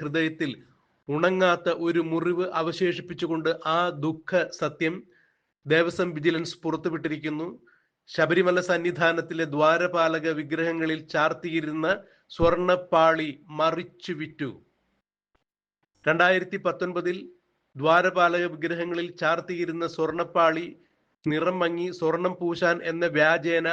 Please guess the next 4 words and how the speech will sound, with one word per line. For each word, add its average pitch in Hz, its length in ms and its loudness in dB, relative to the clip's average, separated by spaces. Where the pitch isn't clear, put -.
അഴിച്ചുകൊണ്ടുപോയി 160 960 -4
അന്യ 185 400 0
സംസ്ഥാനത്ത് 165 800 0
ധനാഢ്യനായ 165 840 4